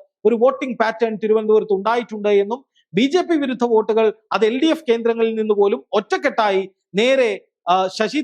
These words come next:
തരൂരിലേക്ക് ആകർഷിക്കപ്പെട്ടിട്ടുണ്ട് എന്നും അത് തരൂരിന്റെ വിജയത്തിന് കാരണമാവുകയും അതുപോലെ തന്നെ രാജീവ് ചന്ദ്രശേഖറിന്റെ പരാജയത്തിലേക്ക് എത്തിക്കുകയും ചെയ്തു എന്നാണ് കോൺഗ്രസ് വിലയിരുത്തുന്നത്. എന്തായാലും കഴിഞ്ഞ തവണത്തേതുപോലെ തന്നെ ഒരു വലിയ മുന്നേറ്റം ലോക്സഭാ തെരഞ്ഞെടുപ്പിൽ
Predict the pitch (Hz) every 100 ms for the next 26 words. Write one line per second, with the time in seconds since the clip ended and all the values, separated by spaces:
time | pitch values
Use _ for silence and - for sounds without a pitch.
0 | 269 233 226 214 208 208 196 - 190 226
1 | 277 285 233 233 214 196 196 196 190 208
2 | - 302 302 240 - _ _ 233 233 254
3 | 220 214 208 202 220 220 214 202 208 214
4 | 202 202 202 233 339 269 254 240 226 220
5 | 214 196 _ _ 220 302 302 240 233 202
6 | 214 190 196 190 196 214 214 214 214 196
7 | 196 233 214 220 220 196 262 285 254 226
8 | 208 196 185 - _ _ - 202 202 196
9 | - 175 202 185 165 - 147 135 - _
10 | - 190 226 262 285 226 226 294 311 262
11 | - 220 226 240 240 233 233 226 214 208
12 | 208 202 208 262 _ _ 208 214 240 330
13 | 302 233 247 269 254 226 208 190 220 -
14 | 208 220 226 202 208 196 208 262